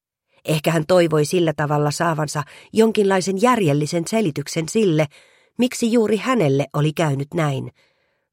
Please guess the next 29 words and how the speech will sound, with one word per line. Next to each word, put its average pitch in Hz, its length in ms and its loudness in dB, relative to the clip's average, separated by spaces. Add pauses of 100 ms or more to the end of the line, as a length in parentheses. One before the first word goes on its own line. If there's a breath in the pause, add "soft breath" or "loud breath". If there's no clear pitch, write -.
Vaikka 160 280 -2
toisaalta, 156 560 0 (480 soft breath)
miksi 196 400 2
ei 220 260 4
juuri 170 260 4
hänelle 151 380 0
siinä, 165 360 0
missä 165 240 -4
jollekin 202 460 0
toisellekin? 147 720 -2 (1000)
Yläkerran 170 520 4
herralla 165 460 2 (280 loud breath)
ei 240 120 6
tainnut 262 340 2
olla 226 240 6
kädessään 170 540 2
mittaa, 143 560 -2 (280 loud breath)
jolla 160 220 8
hän 156 180 2
olisi 156 280 2
ammentanut 151 640 2
jokaiselle 151 640 2
ihmiselle 151 600 -2 (280 loud breath)
juuri 196 260 4
saman 190 380 2
määrän 147 360 2
harmeja 139 520 0
ja 151 160 0
iloja. 127 440 -4